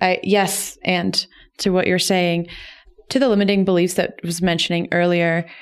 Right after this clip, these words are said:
we have thought through, or, like, Paul and Alden have thought through the very complex dynamics of a marketplace w-, that's backed by a token. It's very well thought out.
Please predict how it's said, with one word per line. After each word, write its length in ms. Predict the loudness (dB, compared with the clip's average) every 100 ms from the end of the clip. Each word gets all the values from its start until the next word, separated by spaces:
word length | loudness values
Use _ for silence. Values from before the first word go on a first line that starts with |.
| -20 -20 -20 -20 -20 -2
we 180 | 0 2
have 200 | 0 -4
thought 520 | -4 0 0 -2 -12
through, 300 | -2 0 2
or, 200 | 2 0 -4 -8 -8 -4
like, 200 | -4 -2
Paul 240 | 0 2
and 140 | 0 -2
Alden 400 | -4 -4 -2 -2 -4 -8 -16 -4
have 140 | -4
thought 280 | -2 -4 -2
through 360 | 0 2 2 -2 -10 -14 -6
the 80 | -2
very 420 | 2 2 0 -2 -8
complex 760 | 0 0 2 2 2 0 -4
dynamics 680 | -2 0 0 0 0 -2 -4
of 300 | -2 2 2 0
a 100 | 0
marketplace 600 | 0 -2 -2 0 -2 -2
w-, 180 | -6 -2
that's 320 | -2 -2 -6 -10
backed 480 | -4 -2 -2 -6 -2
by 300 | 0 0 -2
a 100 | -4
token. 540 | -4 -4 -4 -4 -4 -6 -12 -20 -20 -14
It's 140 | -10 -4
very 280 | 0 2
well 200 | 2 2
thought 220 | 0 0 2
out. 320 | 0 -2